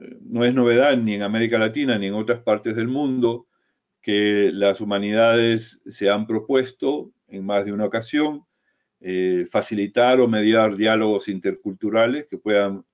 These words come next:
contribuir a prácticas sostenibles y resilientes, aún sin habérselo planteado necesariamente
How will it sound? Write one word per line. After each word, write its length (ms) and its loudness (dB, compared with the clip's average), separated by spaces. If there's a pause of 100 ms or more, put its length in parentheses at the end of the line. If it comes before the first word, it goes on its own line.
(240)
contribuir 500 0
a 120 0
prácticas 360 -2
sostenibles 600 -4
y 60 -2
resilientes, 880 -4 (200)
aún 500 0
sin 180 -6
habérselo 460 -2
planteado 540 0
necesariamente 1000 -4